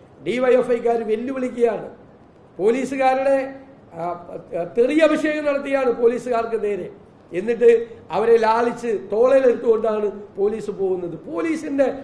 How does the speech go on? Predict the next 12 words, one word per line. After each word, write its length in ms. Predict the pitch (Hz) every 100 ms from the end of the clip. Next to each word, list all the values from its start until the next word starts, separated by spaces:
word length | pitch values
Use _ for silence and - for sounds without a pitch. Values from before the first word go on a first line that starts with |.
| -
മുമ്പിൽ 360 | 190 262 302 302
വെച്ച് 240 | 269 -
എസ് 240 | 233 - 311
ഐ 100 | 294
സഞ്ചരിച്ചിരുന്ന 840 | 277 254 254 247 247 247 247 240 - 151
വാഹനം 600 | 180 247 262 269 277 - - - - - - - 147
ജീപ്പിന് 460 | 247 320 320 339
മീതെ 260 | 294 277 269
കയറി 260 | 262 254 240
ഇരുമ്പ് 480 | 233 233 294 294
വടി 140 | 277 269
വെച്ച് 240 | 247 254